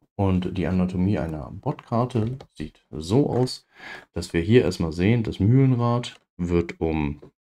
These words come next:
ja, den Wert hier erhöht oder gesenkt, in diesem Fall minus eins, aber es steht ja eh noch auf eins, von daher passiert hier nichts. Und dann macht der Bot einfach auch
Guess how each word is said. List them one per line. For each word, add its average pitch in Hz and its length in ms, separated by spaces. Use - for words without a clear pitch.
ja, 71 240
den 90 200
Wert 82 220
hier 80 280
erhöht 87 500
oder 73 360
gesenkt, 90 560
in 98 60
diesem 82 200
Fall 80 200
minus 76 300
eins, 120 600
aber 76 380
es - 100
steht 87 220
ja - 80
eh 95 120
noch 87 140
auf 87 120
eins, 85 240
von - 160
daher 76 160
passiert - 440
hier 73 280
nichts. - 760
Und 85 200
dann 196 340
macht - 260
der 117 80
Bot 127 320
einfach 110 420
auch 90 380